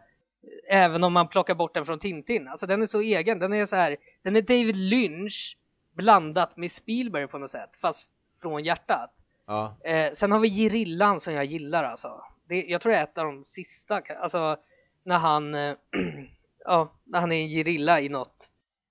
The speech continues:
Speaker 1: påhittat land.
Speaker 2: Men kom-, kommer du se filmen så att vi kanske kan ta upp den nästa gång och se, eh, om den höll för dig?
Speaker 1: Ja, alltså, jag vill ju jättegärna få med mig min pappa som är superstressad, de ska flytta.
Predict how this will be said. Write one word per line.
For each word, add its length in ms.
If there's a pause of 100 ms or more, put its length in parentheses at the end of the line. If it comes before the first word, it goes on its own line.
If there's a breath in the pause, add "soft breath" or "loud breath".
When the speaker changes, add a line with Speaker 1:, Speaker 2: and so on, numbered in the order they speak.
(140)
Speaker 1:
påhittat 440
land. 320
Speaker 2:
Men 240
kom-, 200
kommer 180
du 160
se 200
filmen 420
så 80
att 80
vi 60
kanske 220
kan 80
ta 80
upp 120
den 160
nästa 380
gång 280
och 400
se, 300
eh, 420
om 160
den 120
höll 200
för 120
dig? 220 (640)
Speaker 1:
Ja, 240
alltså, 380
jag 240
vill 100
ju 120
jättegärna 1000
få 120
med 240
mig 100
min 180
pappa 540
som 180
är 40
superstressad, 880
de 120
ska 140
flytta. 760